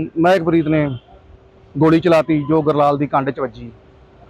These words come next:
ਤੇ ਦੂਜੀ ਗੋਲੀ ਮਹਿੰਦਰਜੀਤ ਨੇ ਚਲਾਈ ਤੇ ਉਹ ਗੁਰਲਾਲ ਸਿੰਘ ਦੇ ਲੱਤਾਂ ਦੇ ਵਿੱਚ ਵੱਜੀ। ਤੇ ਅਸੀਂ ਉੱਥੋਂ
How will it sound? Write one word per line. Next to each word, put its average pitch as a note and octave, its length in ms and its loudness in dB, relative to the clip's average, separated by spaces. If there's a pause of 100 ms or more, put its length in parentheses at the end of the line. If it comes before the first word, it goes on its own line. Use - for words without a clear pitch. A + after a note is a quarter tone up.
(840)
ਤੇ E3+ 60 2
ਦੂਜੀ D3+ 360 2
ਗੋਲੀ F#3+ 360 4
ਮਹਿੰਦਰਜੀਤ F3 500 2
ਨੇ F#3+ 100 2
ਚਲਾਈ E3 340 2
ਤੇ E3+ 80 0
ਉਹ F3 300 4
ਗੁਰਲਾਲ D3+ 320 2
ਸਿੰਘ E3 200 -2
ਦੇ D3+ 220 -2 (760)
ਲੱਤਾਂ E3 300 2
ਦੇ F3+ 100 4
ਵਿੱਚ D3+ 140 0
ਵੱਜੀ। A#2+ 300 -4 (1400)
ਤੇ D3+ 240 4 (160)
ਅਸੀਂ F#3 480 2 (520)
ਉੱਥੋਂ F3+ 340 2